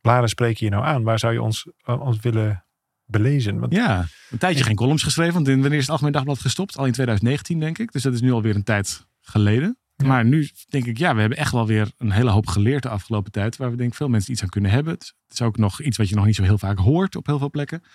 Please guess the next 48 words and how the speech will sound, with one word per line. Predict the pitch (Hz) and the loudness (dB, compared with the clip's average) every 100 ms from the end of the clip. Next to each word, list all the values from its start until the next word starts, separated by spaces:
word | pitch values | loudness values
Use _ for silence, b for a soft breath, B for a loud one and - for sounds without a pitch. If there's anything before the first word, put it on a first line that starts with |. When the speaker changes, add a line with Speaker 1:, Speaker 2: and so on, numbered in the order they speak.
| B | B
Speaker 1:
Nee. | 127 127 - | -6 -6 -2
Speaker 2:
Dus | 110 | 0
dat | 117 | 0
kan | - 117 113 | 2 2 4
best | 131 113 | 2 2
wel | 107 | -2
interessant | 113 104 98 131 127 | -4 -4 -2 0 0
zijn | 101 | -2
om | 95 | 0
daar. | 101 104 - b b b - | -2 -4 -6 b b b -2
En | 113 | 2
dan | 117 | 6
niet | 135 - | 4 2
per | 131 113 | 0 2
se | 120 120 | 2 2
in | - 113 | 2 0
de | |
geëikte | - 127 135 127 120 | 0 -2 -2 -2 0
dingen | 117 117 107 | 2 2 2
zoals | 117 110 104 - _ _ _ | 0 0 -2 -6 _ _ _
je, | 117 | -2
vakbladen | - 107 117 104 107 110 113 | 0 0 2 2 2 0 -2
of | 101 - | -6 -8
Psychologie | 101 123 113 117 | -4 0 0 2
Magazine | 107 104 101 107 | 2 2 2 0
of | 101 | 0
zo, | 110 | -2
maar | 107 110 | 0 0
juist | 127 139 - | 0 -2 -2
in | 120 | -2
de | 113 | 0
wat | 107 | 0
meer | 113 113 113 113 | 0 2 0 -4
mainstream | 110 127 - - 110 104 107 | -2 0 0 0 2 2 2
Speaker 1:
Mhm. | 104 151 | 0 0
Speaker 2:
hoek. | 117 147 - _ _ _ _ _ _ _ _ _ _ _ | 0 0 -4 _ _ _ _ _ _ _ _ _ _ _
Dat | 127 135 | -6 0
lijkt | 110 104 | 0 2
me | |
eigenlijk | 120 120 104 104 | 0 -2 0 2
heel | 131 | 2
leuk | - | 0
om | 101 | -2
daar | 101 101 | 0 0
dan | 101 101 | 0 0
Speaker 1:
En | |
die | 104 | 0
Jan. | 98 95 92 | 0 -2 -4